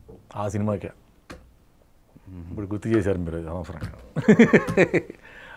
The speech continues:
Speaker 1: అంతేగాని నేను హీరోల దగ్గర ఆ టైం లేదు.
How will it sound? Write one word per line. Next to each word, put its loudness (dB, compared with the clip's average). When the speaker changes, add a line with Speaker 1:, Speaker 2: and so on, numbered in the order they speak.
Speaker 1:
అంతేగాని 6
నేను 2
హీరోల 2
దగ్గర 4
ఆ 2
టైం -6
లేదు. -10